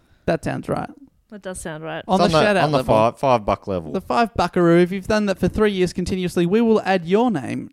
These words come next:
Speaker 1: to the Golden Halls of the Triptych Club.
Speaker 3: Only the one inductee
Speaker 1: <gasps>
Speaker 3: this week.
Speaker 1: Oh.
Speaker 3: Bob, uh, do you have a drink or, or hors d'oeuvre for them tonight?
Speaker 2: Um, it's a tomato-themed night.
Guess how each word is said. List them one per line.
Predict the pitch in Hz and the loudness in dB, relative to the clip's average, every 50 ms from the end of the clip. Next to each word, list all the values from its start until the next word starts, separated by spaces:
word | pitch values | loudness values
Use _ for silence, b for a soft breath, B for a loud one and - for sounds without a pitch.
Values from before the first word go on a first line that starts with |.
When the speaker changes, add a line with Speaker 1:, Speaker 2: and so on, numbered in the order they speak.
| - | -2
Speaker 1:
to | - 170 170 | 2 2 2
the | 156 165 170 170 165 165 - _ _ _ _ _ _ _ _ _ _ - | 2 0 -6 -6 -6 -8 -10 _ _ _ _ _ _ _ _ _ _ -2
Golden | - 190 208 233 254 247 254 262 262 262 277 294 339 _ | 2 4 4 4 4 4 2 2 2 4 4 2 2 _
Halls | - - - 202 180 160 156 147 147 143 - - | -6 0 4 4 6 6 4 4 2 -2 -4 -4
of | - 170 151 - | -4 -4 -4 -2
the | - 165 | -4 -6
Triptych | - - - - 208 - - - - 185 170 - - - | -6 -8 -2 -2 -2 -2 -2 -6 -6 -6 -6 -6 -14 -18
Club. | - - - 135 127 120 120 - | -12 -8 -6 -4 -4 -4 -4 -2
Speaker 3:
Only | 110 123 156 175 196 196 | -2 0 0 0 0 0
the | 170 180 | 0 0
one | 156 151 156 165 180 | 0 2 2 2 2
inductee | 190 185 170 151 156 156 - _ - 143 147 147 139 135 | 0 -2 -2 0 -2 -2 -2 _ -4 -2 0 0 2 2
Speaker 1:
<gasps> | |
Speaker 3:
this | 381 440 427 381 302 | 2 2 2 2 0
week. | 233 196 139 139 139 151 196 | 0 0 2 2 2 2 4
Speaker 1:
Oh. | 214 220 214 202 180 170 160 151 151 - - - | 4 6 6 6 4 4 2 -2 -6 -12 -2 0
Speaker 3:
Bob, | - 156 185 220 - _ - - - - - | 2 4 4 2 0 _ -8 -10 -10 -8 -6
uh, | 104 123 123 120 123 | -2 0 2 2 2
do | 120 113 139 147 | 0 -2 -6 -6
you | 151 156 156 156 151 | -4 -4 -4 -4 -4
have | 143 117 143 139 135 135 135 135 135 131 127 - - - - | -4 -4 -4 -4 -2 -2 -2 -2 -4 -6 -10 -16 -20 -14 -8
a | 104 107 107 107 107 107 104 101 | -4 -2 -2 0 0 0 -2 -4
drink | 92 107 113 127 139 135 - | -6 -8 -6 -6 -6 -6 -4
or, | 131 107 110 107 104 - _ _ _ - | -2 -2 0 -2 -4 -6 _ _ _ -4
or | 113 139 147 151 156 175 170 _ _ _ _ _ _ - | -2 0 2 2 0 0 -2 _ _ _ _ _ _ -6
hors | 110 117 117 | -4 -4 -4
d'oeuvre | 110 - 113 113 117 123 127 123 | -4 -2 0 2 2 2 0 -2
for | - - - 107 | -6 -10 -12 -8
them | 98 101 101 98 98 101 104 _ | -6 -4 -4 -4 -4 -6 -8 _
tonight? | - - 107 95 95 98 98 87 - - _ _ - _ _ _ _ - | -14 -12 -10 -8 -6 -6 -8 -8 -10 -14 _ _ -20 _ _ _ _ -6
Speaker 2:
Um, | 226 226 226 226 220 - | -4 -2 -2 -2 -4 -6
it's | 214 - - | -12 -12 -12
a | 262 | -12
tomato-themed | 226 - 247 254 247 240 233 226 220 208 202 - - 190 180 175 170 170 165 160 - - 170 | -10 -8 -6 -2 -2 0 0 0 0 -2 -2 -4 -6 -6 -6 -6 -6 -8 -10 -12 -14 -14 -12
night. | 160 151 143 143 - | -12 -10 -10 -12 -14